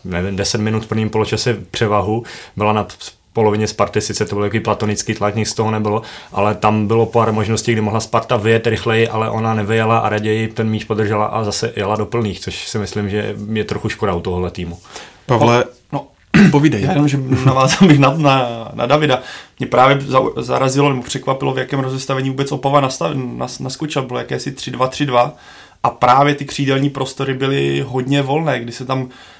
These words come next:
Speaker 3: Benheim za tu první pětačtyřicetiminutovku byl hodně chválený, protože tam měl spoustu prostoru a společně Kipčem se tam často dostával, ale když jsem to viděl, jaký prostor tam vůbec Sparta má, tak bych čekal daleko víc akcí právě přes tuhle stranu,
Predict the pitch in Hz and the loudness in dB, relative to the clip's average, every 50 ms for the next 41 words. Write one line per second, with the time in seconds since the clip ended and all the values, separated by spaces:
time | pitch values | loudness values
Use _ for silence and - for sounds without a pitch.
0 | _ _ - 131 131 131 127 - 131 127 127 131 131 143 135 139 135 127 135 135 | _ _ -6 -4 -2 -2 0 0 -2 0 -2 -4 -6 -6 -4 -4 -4 -4 -4 -4
1 | 135 139 135 135 131 - - 139 131 127 - 131 127 - 135 135 135 131 131 131 | -4 -6 -6 -6 -6 -8 -6 -8 -8 -8 -8 -12 -12 -10 -8 -6 -6 -6 -8 -10
2 | 127 - - 139 135 139 131 131 131 131 139 135 - 143 139 131 127 123 120 120 | -12 -12 -10 -6 -6 -4 -2 -4 -4 -4 -4 -4 -2 0 2 2 2 2 0 -4
3 | 120 120 - 120 - - 117 123 120 123 123 123 127 127 123 - - 123 120 - | -8 -10 -12 -14 -14 -12 -14 -12 -10 -8 -8 -6 -6 -8 -8 -10 -12 -12 -12 -10
4 | - 143 139 135 131 131 127 - - 131 127 127 127 127 127 - - - - - | -8 -8 -6 -6 -6 -6 -6 -6 -6 -4 -2 -2 -2 -4 -6 -10 -18 -20 -20 -20
5 | _ _ - 123 123 123 123 - - - 123 123 123 123 - 139 131 135 139 135 | _ _ 4 6 6 6 4 2 -4 -8 -6 -6 -6 -6 -6 -8 -6 -4 -6 -8
6 | - - - 131 131 - 139 135 139 135 135 - 135 127 - - 147 139 135 131 | -6 -4 -4 -4 -4 -4 -4 -2 -2 -4 -2 -2 -2 -4 -2 -2 -2 -2 -2 -2
7 | - - 160 170 160 151 143 143 - - 127 131 131 131 - - - - - _ | 0 2 4 4 6 4 2 2 4 4 4 6 4 2 0 -4 -12 -20 -20 _
8 | _ - 123 120 - 139 139 135 156 143 131 131 147 208 180 143 127 - - 135 | _ -10 -8 -4 -2 -2 -2 0 0 0 0 0 0 2 2 2 0 0 -2 -8
9 | 135 - 135 127 - - - 147 135 131 139 135 131 127 127 127 135 131 - - | -6 -6 -6 -8 -6 -2 -2 -2 -2 0 -2 -2 -2 -4 -4 -4 -4 -4 -4 -4
10 | - - 127 127 131 - 131 127 135 139 151 202 - 135 120 120 127 127 123 - | 0 0 0 0 0 0 -2 2 2 2 2 2 0 -4 -8 -6 -6 -8 -8 -6
11 | - 131 - - 135 131 135 131 131 - - - - - - - 120 127 123 127 | -8 -8 -4 -2 0 0 0 -2 -4 -6 -10 -16 -16 -16 -12 -4 0 2 2 2
12 | 135 139 135 - 147 139 139 135 135 - - - - 120 123 131 135 139 - - | 2 0 0 2 4 4 4 4 2 0 -4 -8 -12 -12 -10 -8 -8 -8 -8 -6
13 | - - 151 - - - - - - 151 143 135 131 131 131 - 135 127 - 139 | -2 -2 -2 -2 -4 -14 -12 -8 -4 -2 -2 0 -2 -2 -6 -6 -10 -8 -8 -8
14 | 131 127 131 127 - - - 135 127 127 131 135 135 131 | -8 -6 -6 -6 -6 -4 -2 0 0 0 2 0 0 -2